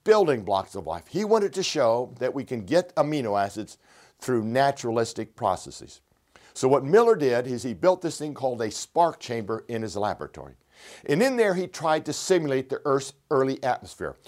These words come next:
what he thought the atmosphere was like these alleged billions of years ago. So he put gases in such as methane and ammonia, and then he left oxygen out.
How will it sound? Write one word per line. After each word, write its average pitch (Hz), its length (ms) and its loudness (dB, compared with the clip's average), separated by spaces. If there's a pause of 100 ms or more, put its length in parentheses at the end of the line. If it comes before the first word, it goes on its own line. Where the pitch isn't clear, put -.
(140)
what 135 160 6
he 185 120 -4
thought 160 320 2
the 143 100 -2
atmosphere 139 400 0
was 117 160 -2
like 113 300 2
these 110 180 -4
alleged 110 480 2 (200)
billions 123 400 2
of 107 100 -6
years 107 200 -2
ago. 76 260 -10 (440)
So - 160 2
he 131 60 6
put 160 240 2
gases 143 460 -2
in 139 160 -2
such - 260 -4
as 98 160 -4
methane 123 640 -2 (100)
and 110 160 -4
ammonia, 98 480 -4 (600)
and 113 160 0
then 135 160 6
he 131 100 -4
left 117 360 -2 (120)
oxygen 107 500 0
out. - 180 -16